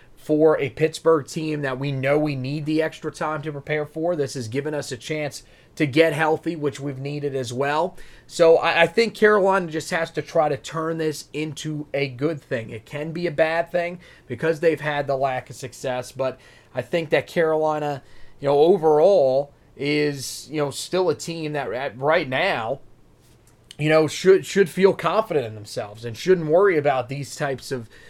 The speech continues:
statistics that are there because, look, this is a different, you know, this is a team that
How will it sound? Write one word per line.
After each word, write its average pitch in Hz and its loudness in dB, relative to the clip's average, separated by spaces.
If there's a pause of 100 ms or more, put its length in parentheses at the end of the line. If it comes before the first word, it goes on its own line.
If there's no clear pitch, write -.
(120)
statistics - -4
that 143 2
are 131 2
there 160 2
because, 143 -2
look, 156 2
this 151 -4
is 147 -4
a 156 2
different, 156 -4
you 143 0
know, 139 2
this 175 0
is 180 -8
a 165 -6
team 165 -6
that 156 0